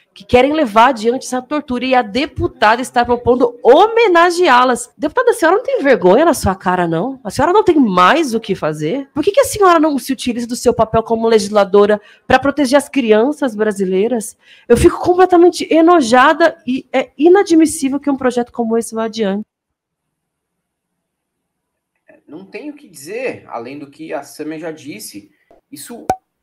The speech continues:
Speaker 2: enoja qualquer pessoa, tá? A pessoa tá querendo legislar em cima de ideologia? Não, não pode. Simplesmente não pode. Houve um erro serial ali em Santa Catarina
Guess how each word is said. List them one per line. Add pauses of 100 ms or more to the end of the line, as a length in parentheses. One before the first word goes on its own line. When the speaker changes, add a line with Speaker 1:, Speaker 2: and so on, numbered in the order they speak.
(240)
Speaker 2:
enoja
qualquer
pessoa, (640)
tá?
A
pessoa
tá
querendo
legislar
em
cima
de
ideologia? (760)
Não,
não
pode. (220)
Simplesmente
não
pode. (800)
Houve
um
erro
serial (180)
ali
em
Santa
Catarina